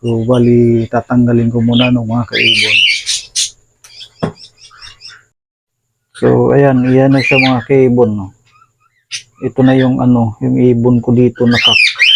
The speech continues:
so, sayang lang, ano, kasi, um, badge sana to, eh. Hindi, hindi, hindi po ito yung normal kit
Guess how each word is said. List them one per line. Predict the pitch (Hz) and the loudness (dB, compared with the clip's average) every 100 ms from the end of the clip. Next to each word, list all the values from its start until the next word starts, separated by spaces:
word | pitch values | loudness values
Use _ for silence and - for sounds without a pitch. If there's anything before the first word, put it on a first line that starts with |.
| - - | 2 -2
so, | 117 | -4
sayang | - 131 131 135 | -2 0 2 2
lang, | 143 143 | 2 2
ano, | 139 151 | 0 0
kasi, | 117 - 139 131 - _ _ - - - - - - - - - - - - - | -2 0 0 0 -4 _ _ -10 -6 -4 -4 -4 -6 -6 -6 -8 -6 -6 -6 -8
um, | 156 135 131 127 127 110 _ _ _ _ | 0 2 4 2 0 -2 _ _ _ _
badge | 127 123 131 120 131 | -4 0 0 0 -2
sana | - 135 131 120 - | 0 0 0 -2 -2
to, | |
eh. | 127 107 101 127 | -2 -2 -6 -2
Hindi, | 120 127 123 - | 0 2 0 -2
hindi, | 139 135 135 123 - | -2 2 0 -2 -4
hindi | 139 135 135 | 0 2 0
po | 143 131 | 0 0
ito | 143 | 2
yung | 131 127 | 2 2
normal | 127 123 123 127 120 | 2 2 2 0 -2
kit | 127 | -6